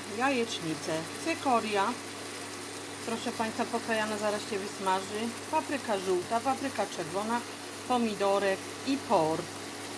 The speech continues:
Jak to się już podsmaży, trzeba troszeczkę posolić. Tak. I masełka, łyżeczkę jedną,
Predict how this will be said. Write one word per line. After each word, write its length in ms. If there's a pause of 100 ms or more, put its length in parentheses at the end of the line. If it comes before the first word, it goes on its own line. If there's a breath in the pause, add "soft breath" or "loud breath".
(160)
Jak 200
to 160
się 140
już 360 (420)
podsmaży, 680 (100)
trzeba 200
troszeczkę 480
posolić. 680 (1300)
Tak. 280 (2000)
I 40
masełka, 680
łyżeczkę 640
jedną, 400